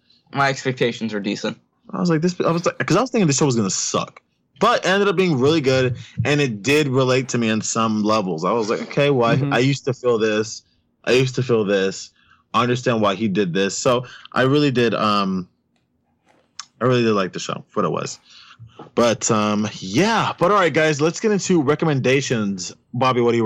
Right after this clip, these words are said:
Speaker 2: what, what is your recommendation?
Speaker 3: Um, I know I've recommended it before, but the guys outside the studio are watching it, and I'm triggered. Uh, Friday Night Lights. It's a great show. Everyone should watch it.
Speaker 2: Hmm, okay. All right,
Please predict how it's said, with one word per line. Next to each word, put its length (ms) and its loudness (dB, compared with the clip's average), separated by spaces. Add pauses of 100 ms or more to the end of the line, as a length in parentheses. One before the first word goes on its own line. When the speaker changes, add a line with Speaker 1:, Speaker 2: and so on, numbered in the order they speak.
Speaker 2:
what, 280 -2
what 140 0
is 80 -2
your 100 2
recommendation? 540 -2 (200)
Speaker 3:
Um, 880 -2
I 120 -2
know 180 2
I've 100 -2
recommended 440 0
it 120 -4
before, 580 -2 (180)
but 320 -2
the 120 -8
guys 260 -4
outside 380 -6
the 60 -6
studio 420 -2
are 140 -2
watching 400 -2
it, 220 -4
and 100 -10
I'm 80 -4
triggered. 420 0
Uh, 240 -2
Friday 360 0
Night 180 -2
Lights. 360 -4
It's 200 -12
a 220 -2
great 240 -6
show. 260 -6 (160)
Everyone 240 -4
should 140 -8
watch 220 -6
it. 100 -16 (1200)
Speaker 2:
Hmm, 80 4 (280)
okay. 280 0 (600)
All 80 4
right, 160 2